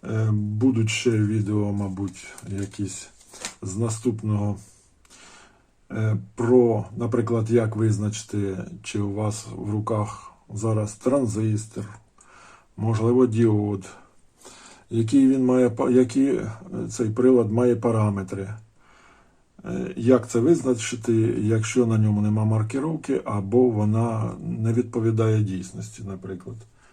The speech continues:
Ну, щось у вас є сумніви в тому, чи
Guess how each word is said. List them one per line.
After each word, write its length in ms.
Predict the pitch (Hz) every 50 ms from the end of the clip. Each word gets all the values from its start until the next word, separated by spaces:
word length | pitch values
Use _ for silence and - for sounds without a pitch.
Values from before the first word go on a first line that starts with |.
| _ _ _
Ну, 180 | - 175 - - -
щось 500 | - - - 123 117 117 110 110 - - _ _ _
у 140 | - 110 107
вас 360 | 107 107 110 110 - - - _ _
є 280 | - 110 104 110 110 110 107 - - - - _ _ _ _
сумніви 580 | - - - 214 185 143 120 110 107 95 95
в 80 | 92 -
тому, 400 | - - 117 110 113 113 110 110 - - - - - - - - - _ _ _ _ _
чи 300 | - - 123 113 110 110